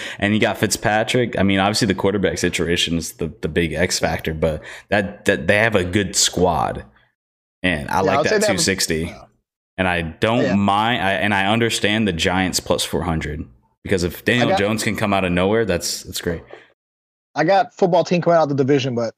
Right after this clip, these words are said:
Speaker 2: I don't know if that two sixty, maybe. Let's, let's keep going down.
Speaker 1: All right, N F C North, like we were just briefly mentioning, mentioning Green Bay minus one twenty-five. Like I said, I, I think that's only because they're not sure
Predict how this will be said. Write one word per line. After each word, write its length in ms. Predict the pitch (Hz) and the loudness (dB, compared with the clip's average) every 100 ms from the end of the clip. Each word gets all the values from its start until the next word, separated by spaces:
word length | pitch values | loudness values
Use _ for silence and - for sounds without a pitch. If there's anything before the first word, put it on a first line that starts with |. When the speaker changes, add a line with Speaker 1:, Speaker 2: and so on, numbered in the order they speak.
| _ | _
Speaker 2:
I 80 | 143 | -4
don't 80 | 143 | -2
know 80 | 127 | -2
if 60 | |
that 120 | 117 | -2
two 140 | - 131 | -2 -4
sixty, 560 | - 120 - 117 110 110 - - - - _ _ _ _ - | -2 -4 -4 -4 -4 -6 -12 -16 -20 -20 _ _ _ _ -2
maybe. 380 | 127 104 92 _ _ | 0 0 -6 _ _
Let's, 120 | 110 120 | -10 -8
let's 160 | - | -8
keep 180 | - 151 | -4 0
going 240 | 135 120 113 | 0 0 -4
down. 300 | 104 82 - _ | -8 -12 -18 _
Speaker 1:
All 80 | 90 | -4
right, 200 | 80 78 - - | -2 -6 -8 -6
N 140 | 117 | -4
F 100 | 120 | -2
C 220 | - 120 | -2 0
North, 580 | 104 101 95 82 80 - | 2 0 0 -2 -4 -4
like 240 | 87 87 | -2 0
we 80 | 95 | 2
were 120 | 90 | 2
just 240 | 85 87 - | 2 -2 0
briefly 280 | 90 90 85 | 0 2 2
mentioning, 600 | 82 80 87 90 90 - - | 2 0 0 0 0 -4 -2
mentioning 640 | 110 117 117 120 127 131 - - - _ _ | 0 2 2 2 2 -2 -10 -20 -20 _ _
Green 200 | 117 120 | 2 2
Bay 220 | 110 113 | 4 2
minus 600 | 113 107 101 104 107 - | 2 2 2 2 0 -2
one 220 | 98 104 104 | 0 0 2
twenty-five. 540 | 107 95 95 90 98 | 0 2 2 2 4
Like 120 | 90 | 4
I 80 | 90 | 2
said, 380 | 92 92 95 92 | 2 2 0 0
I, 320 | 90 - - | -4 -2 -2
I 40 | 92 | 0
think 140 | 101 | 0
that's 160 | 90 - | 0 0
only 220 | 98 92 | 0 2
because 240 | 92 92 | 0 0
they're 100 | 90 | 2
not 200 | 87 - | 0 -2
sure 440 | - 92 107 117 | 0 2 2 -2